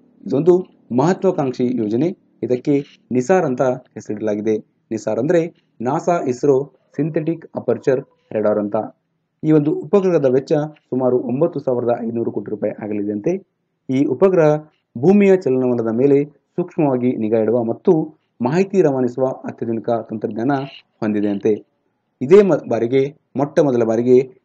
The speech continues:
ಇಸ್ರೋ ಮತ್ತು ನಾಸಾ ಜಂಟಿಯಾಗಿ ಒಂದು ಯೋಜನೆಯನ್ನ ಕೈಗೊಳ್ತಾ ಇದ್ದಾವೆ. ಇಸ್ರೋದವರು, ಅಂದ್ರೆ ನಮ್ಮ ಭಾರತೀಯ ಬಾಹ್ಯಾಕಾಶ ಸಂಶೋಧನಾ ಸಂಸ್ಥೆ,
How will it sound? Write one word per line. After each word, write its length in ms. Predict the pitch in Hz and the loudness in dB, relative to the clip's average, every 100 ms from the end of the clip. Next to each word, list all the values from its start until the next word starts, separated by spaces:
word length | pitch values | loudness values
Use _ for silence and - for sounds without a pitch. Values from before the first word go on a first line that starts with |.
| - | -10
ಇಸ್ರೋ 320 | 120 160 160 | -8 0 2
ಮತ್ತು 260 | 135 123 117 | 2 0 -4
ನಾಸಾ 500 | 113 120 123 123 _ _ 104 | -4 -2 -4 -4 _ _ -4
ಜಂಟಿಯಾಗಿ 540 | 117 143 156 123 120 | 0 2 4 2 2
ಒಂದು 200 | 113 107 | 0 -2
ಯೋಜನೆಯನ್ನ 460 | 107 113 113 107 113 113 | -2 -2 -2 -4 -2 -4
ಕೈಗೊಳ್ತಾ 600 | 123 _ - 110 104 98 | -8 _ -4 -2 -2 -2
ಇದ್ದಾವೆ. 340 | 104 107 104 - _ _ _ _ _ - | -2 0 -2 -4 _ _ _ _ _ -4
ಇಸ್ರೋದವರು, 680 | 139 139 214 196 165 165 165 - _ - | -2 4 6 8 6 4 0 -6 _ 0
ಅಂದ್ರೆ 220 | 131 131 | 2 4
ನಮ್ಮ 420 | 127 123 127 - | 4 2 0 -4
ಭಾರತೀಯ 480 | 123 151 156 143 135 | -2 -2 0 2 2
ಬಾಹ್ಯಾಕಾಶ 460 | 117 117 127 123 123 | 0 -4 -4 -4 -8
ಸಂಶೋಧನಾ 400 | 117 110 110 107 | -10 -8 -6 -6
ಸಂಸ್ಥೆ, 560 | - 156 156 151 151 | -6 -4 0 0 0